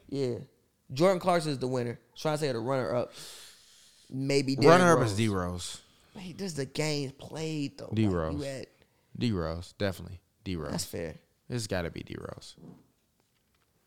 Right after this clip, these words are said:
Speaker 2: Yeah, but, um, most
Speaker 1: Defensive
Speaker 2: improved
Speaker 1: pla-
Speaker 2: player.
Speaker 1: People saying Randall, but, like,
Speaker 2: Personally, to me, is,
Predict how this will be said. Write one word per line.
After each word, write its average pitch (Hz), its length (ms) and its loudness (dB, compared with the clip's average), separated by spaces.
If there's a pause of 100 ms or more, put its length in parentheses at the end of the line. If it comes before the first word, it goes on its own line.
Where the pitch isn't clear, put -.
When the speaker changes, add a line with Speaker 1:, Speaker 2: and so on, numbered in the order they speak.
(720)
Speaker 2:
Yeah, 104 320 4 (280)
but, 131 320 6 (160)
um, 104 580 4 (380)
most 120 300 6
Speaker 1:
Defensive 131 180 6
Speaker 2:
improved 139 180 8
Speaker 1:
pla- 135 100 12
Speaker 2:
player. 104 280 10 (2250)
Speaker 1:
People 214 280 -2
saying 185 340 0 (100)
Randall, 170 440 0
but, 135 200 -2
like, 147 400 -4 (1600)
Speaker 2:
Personally, 131 460 8
to - 120 -2
me, 110 240 6
is, 92 380 2